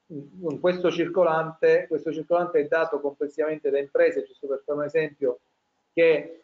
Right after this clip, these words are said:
eh, in alcuni casi incassano, eh, subito a zero, dieci, quindici giorni, in altri casi incassano a trecento, quattrocento giorni. Noi se andiamo a vedere gli indici, no, andiamo a vedere un dato medio.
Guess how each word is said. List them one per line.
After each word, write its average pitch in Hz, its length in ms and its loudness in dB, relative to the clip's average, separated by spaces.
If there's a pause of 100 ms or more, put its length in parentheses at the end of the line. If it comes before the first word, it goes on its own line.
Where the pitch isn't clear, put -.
eh, 131 880 0
in 143 80 -2
alcuni 160 340 0
casi 185 300 0
incassano, 156 880 0
eh, 147 140 0
subito 151 460 0
a 135 120 2
zero, 156 240 4
dieci, 147 320 -4
quindici 143 360 -14
giorni, 147 380 0
in 143 80 -4
altri 143 220 -6
casi 147 180 -2
incassano 139 520 -6
a 135 200 -2
trecento, 147 360 -8
quattrocento 143 540 -4
giorni. 123 360 0 (380)
Noi 156 260 4
se - 100 -8
andiamo 151 280 2
a 147 40 0
vedere 156 300 2 (160)
gli 160 80 -12
indici, 175 500 -6
no, 156 460 0
andiamo 143 260 -2
a - 20 -4
vedere 156 260 2
un 156 120 0
dato 143 300 2
medio. 151 500 0